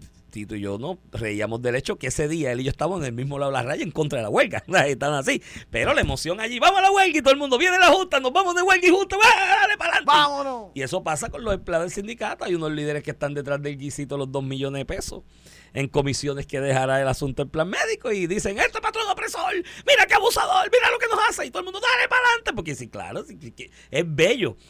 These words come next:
Speaker 1: buscar un enemigo <laughs> y que es un opresor y tú irte en contra de él, eso es precioso. Y eso es lo que pasa ahí con
Speaker 2: Mira,
Speaker 1: esos sindicatos y los votos de
Speaker 2: oye,
Speaker 1: huelga.
Speaker 2: Iván, y,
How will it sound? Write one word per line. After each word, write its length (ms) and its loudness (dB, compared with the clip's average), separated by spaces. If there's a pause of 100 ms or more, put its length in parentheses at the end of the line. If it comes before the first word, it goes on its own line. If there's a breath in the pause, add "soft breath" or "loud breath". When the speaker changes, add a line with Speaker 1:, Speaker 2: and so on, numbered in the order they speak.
(200 soft breath)
Speaker 1:
buscar 340 0
un 100 -4
enemigo 640 -4
<laughs> 180 -2
y 220 -6
que 120 -4
es 60 0
un 160 -2
opresor 560 0
y 100 -8
tú 120 -4
irte 200 -2
en 60 -6
contra 360 -4
de 60 -2
él, 60 -6
eso 120 -14
es 140 -10
precioso. 580 -14 (280 soft breath)
Y 120 -12
eso 160 -12
es 40 -14
lo 80 -12
que 100 -12
pasa 280 -10
ahí 160 -10
con 120 -4
Speaker 2:
Mira, 120 -2
Speaker 1:
esos 140 -4
sindicatos 540 -4
y 40 -4
los 100 -4
votos 180 -2
de 20 0
Speaker 2:
oye, 100 -2
Speaker 1:
huelga. 240 -6
Speaker 2:
Iván, 300 -10
y, 100 -12